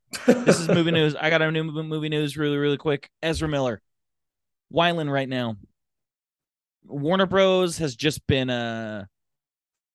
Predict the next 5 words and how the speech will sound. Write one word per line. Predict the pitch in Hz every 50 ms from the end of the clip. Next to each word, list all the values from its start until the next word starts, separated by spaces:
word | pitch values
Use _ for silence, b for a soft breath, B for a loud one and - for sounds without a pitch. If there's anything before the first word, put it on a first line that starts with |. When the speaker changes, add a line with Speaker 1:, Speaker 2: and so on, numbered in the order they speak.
| _ -
Speaker 2:
uh, | 131 131 120 117 - - _
paying | - - 180 202 220 214 208
people | 160 202 208 180 208 196
off. | 190 190 202 208 208 196 - - - - - _ _ _ _ _ _ _ _ _ _ _ _ _ _ _ _ _ _ _ _ _ _ _ _ _ _ _ _ _ _ _ _ -
Um, | 156 156 156 151 147 139 127 120 113 -